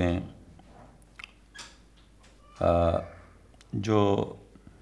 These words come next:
نقشبندی سلسلے کا گروپ ہے، آ، سوالات کا گروپ، فیوزات نقشبندیہ سوالات کا گروپ،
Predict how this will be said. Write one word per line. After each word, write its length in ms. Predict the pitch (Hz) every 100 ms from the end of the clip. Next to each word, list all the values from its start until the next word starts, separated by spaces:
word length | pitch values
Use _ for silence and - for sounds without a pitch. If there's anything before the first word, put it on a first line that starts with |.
| - - - - -
نقشبندی 640 | 104 98 - 123 107 107
سلسلے 520 | 104 98 95 104 95
کا 220 | 95 98 90 - 95
گروپ 200 | 95 107 85
ہے، 160 | 87 92 - - - - - - - - - -
آ، 380 | - 92 90 - -
سوالات 580 | - 92 87 90 87 -
کا 80 | 82
گروپ، 180 | 82 85 - - - - - - - - - - -
فیوزات 540 | - 101 98 104 101 - 95
نقشبندیہ 580 | 90 90 - 90 87 107 160 - - - - - - - - - - - - - - -
سوالات 540 | - 98 90 87 82
کا 80 | -
گروپ، 200 | 82 82